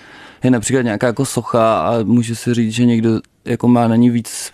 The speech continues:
jako podílu, že třeba udělá osmdesát procent toho a někdo to pak jako dodělá, ale většinou to děláme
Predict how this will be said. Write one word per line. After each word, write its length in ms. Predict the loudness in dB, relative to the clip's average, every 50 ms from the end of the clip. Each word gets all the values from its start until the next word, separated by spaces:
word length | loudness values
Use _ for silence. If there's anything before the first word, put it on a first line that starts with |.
| -12 -8
jako 160 | -4 -4 -2
podílu, 440 | 0 2 2 2 2 2 2 2 2
že 120 | 0 -2
třeba 260 | -4 -2 -2 0 0
udělá 200 | 2 2 0 0
osmdesát 460 | -2 -2 -4 -4 -4 -2 0 -2 -2
procent 400 | 0 0 -2 -2 -2 -2 -2 -2
toho 240 | -2 -2 -2 -2 -2
a 60 | -2
někdo 200 | -2 -2 -2 -2
to 60 | -2 -2
pak 140 | -2 -2
jako 160 | -2 -2 -2 0
dodělá, 460 | 0 0 2 2 2 2 2 2 2
ale 200 | 2 2 2 2
většinou 420 | 0 0 -2 -2 -2 -2 0 0 -2
to 140 | -2 -4
děláme 420 | -2 0 2 2 2 2 2 2